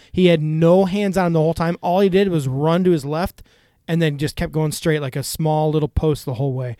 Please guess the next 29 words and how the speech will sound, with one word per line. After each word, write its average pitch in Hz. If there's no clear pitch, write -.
And 165
then 180
what'd 175
you 180
see 196
the 175
third 214
one? 151
Olave 175
did 175
exactly 180
the 185
same 180
thing. 175
Then 180
they 208
just 196
started 196
playing 190
the 170
video 190
game 165
where 160
they 165
were 160
just 156
running 156
by 151
him, 165